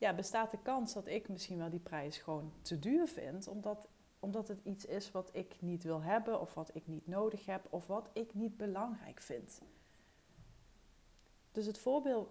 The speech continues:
voorbeeld wat ik je net schetste is, ik heb een, een hele tijd geleden kreeg ik een keer een D M van iemand binnen die,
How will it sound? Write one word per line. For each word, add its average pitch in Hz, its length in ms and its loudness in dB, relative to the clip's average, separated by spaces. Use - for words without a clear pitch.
voorbeeld 233 460 0
wat 208 140 0
ik 196 140 -2
je 196 120 -4
net 208 300 0
schetste - 800 -2
is, 196 420 -2
ik 214 200 0
heb 202 280 0
een, 196 180 0
een 196 140 4
hele 220 300 2
tijd 196 220 2
geleden 220 440 2
kreeg 208 240 -2
ik 196 140 0
een 202 120 2
keer 190 220 -2
een 175 100 -2
D 170 220 -2
M 220 220 0
van 208 160 -4
iemand 190 380 -2
binnen 180 380 -2
die, 175 360 2